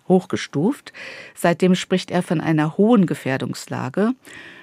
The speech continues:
Deutschland, ähm, müsse jederzeit mit dem Risiko von Anschlägen rechnen. Und das Bundesinnenministerium stuft auch die kritische Infrastruktur in Deutschland grundsätzlich als stark gefährdet ein.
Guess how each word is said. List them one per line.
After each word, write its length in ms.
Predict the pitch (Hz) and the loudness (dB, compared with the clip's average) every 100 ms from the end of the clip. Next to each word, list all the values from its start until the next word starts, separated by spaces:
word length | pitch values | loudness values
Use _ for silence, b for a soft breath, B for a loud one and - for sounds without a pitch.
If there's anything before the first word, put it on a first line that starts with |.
| B | B
Deutschland, 760 | 185 185 - 175 165 - - - | 0 0 2 2 2 -2 -10 -2
ähm, 260 | 175 165 165 | 0 2 0
müsse 240 | 160 170 | 0 -2
jederzeit 560 | 147 185 196 - 170 175 | 2 4 4 2 0 2
mit 160 | 151 | 0
dem 100 | 165 | 2
Risiko 440 | 170 185 196 196 170 | 2 4 2 0 -2
von 260 | - 151 | 0 -2
Anschlägen 560 | 92 165 - 156 147 131 | 0 -2 -2 -4 -2 -2
rechnen. 520 | 156 - 190 202 208 B B B B B | -4 -4 -2 0 0 B B B B B
Und 180 | 175 | -2
das 180 | 160 160 | -2 -4
Bundesinnenministerium 1500 | - 180 180 185 - 220 285 220 180 - - 175 170 165 156 | -2 4 4 2 2 4 6 6 4 2 0 2 2 0 0
stuft 460 | - - 185 - - | -4 -4 -4 -4 -6
auch 100 | 165 | -6
die 160 | - | -6
kritische 400 | - 196 202 - | -4 -4 -2 -4
Infrastruktur 960 | 196 226 220 - 151 - 156 - - 107 | 2 4 4 2 -2 -2 -10 -10 -8 -4
in 140 | 151 | -2
Deutschland 500 | 143 147 - 131 - | -2 -4 -4 -6 -4
grundsätzlich 720 | 170 220 262 226 208 202 - | 4 6 6 4 0 -2 -6
als 140 | - - | -6 -6
stark 420 | - - 170 185 | -8 -4 -4 -4
gefährdet 540 | 180 - 151 139 - | -8 -6 -6 -6 -8
ein. 320 | - 67 170 | -10 -8 -10